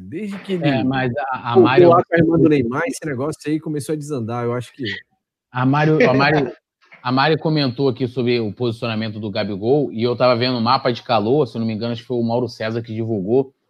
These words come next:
Speaker 2: o mapa de calor do Gabigol ontem. Cara, assim, o cara é artilheiro do time. E a coisa que ele menos fez ontem foi tá dentro da área.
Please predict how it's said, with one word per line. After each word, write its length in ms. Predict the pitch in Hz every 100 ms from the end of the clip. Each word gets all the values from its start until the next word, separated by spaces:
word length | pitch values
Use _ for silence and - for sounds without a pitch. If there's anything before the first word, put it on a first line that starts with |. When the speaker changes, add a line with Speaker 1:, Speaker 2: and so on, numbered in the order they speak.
| _
Speaker 2:
o 60 | 113
mapa 240 | 123 139
de 140 | 131
calor 320 | - 123 117 127
do 100 | 127
Gabigol 480 | 127 131 120 131
ontem. 340 | 117 143 - 92 _ _ _ _ _
Cara, 260 | 165 107
assim, 260 | 104 120 98
o 60 |
cara 300 | - 135 180
é 40 | 226
artilheiro 460 | 247 - 269 240 240
do 80 |
time. 440 | 233 240 190 123 98 _ _ _
E 120 | - 180
a 60 |
coisa 240 | 180 208 220
que 100 | 226
ele 80 |
menos 320 | 214 226 269 240
fez 280 | 226 233 202
ontem 300 | 220 240 277
foi 160 | 262
tá 80 | 247
dentro 180 | 247 254
da 80 | 254
área. 400 | 220 220 151